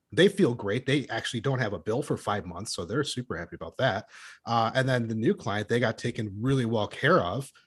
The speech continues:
And it was, you know, I, the clout was already there. I was already bought in because it was a strong referral from somebody who's been with me for years.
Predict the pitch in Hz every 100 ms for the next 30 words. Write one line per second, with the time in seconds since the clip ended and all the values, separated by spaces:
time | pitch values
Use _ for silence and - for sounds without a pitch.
0 | - 135 131 123 127 123 113 - - 131
1 | 120 120 120 110 131 - - 170 135 143
2 | 127 110 160 156 85 98 120 143 131 110
3 | - 127 139 107 151 143 113 - 110 98
4 | 98 - - - 113 110 98 101 92 -
5 | - 127 120 107 - 143 135 - 98 104
6 | 95 101 95 - 95 98 - 90 - 90
7 | 101 160 - - - -